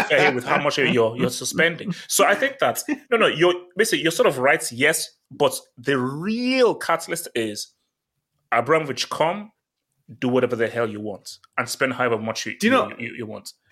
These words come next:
Speaker 2: Okay, like, and this is, this is, I mean, we could argue like this, we could, we could go in circles, but
Speaker 1: Mm.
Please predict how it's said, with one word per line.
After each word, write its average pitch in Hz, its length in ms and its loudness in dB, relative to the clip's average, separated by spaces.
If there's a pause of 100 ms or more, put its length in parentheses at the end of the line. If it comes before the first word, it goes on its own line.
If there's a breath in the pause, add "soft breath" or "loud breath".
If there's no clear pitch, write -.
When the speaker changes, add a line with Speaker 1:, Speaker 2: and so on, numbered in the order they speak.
(100)
Speaker 2:
Okay, 143 440 2
like, 139 320 2
and 131 240 4
this - 160 0
is, 127 280 -2
this 139 200 -2
is, 127 320 -2
I 123 80 0
mean, 127 180 2
we 139 80 4
could 123 300 0
argue 123 300 0
like 98 260 -2 (140)
this, 123 220 -4 (180)
we 139 120 4
could, - 180 -6 (300 loud breath)
we 220 140 4
could 208 100 4
go 202 140 6
in 180 80 4
circles, 127 360 2
but 147 400 2
Speaker 1:
Mm. 117 280 -6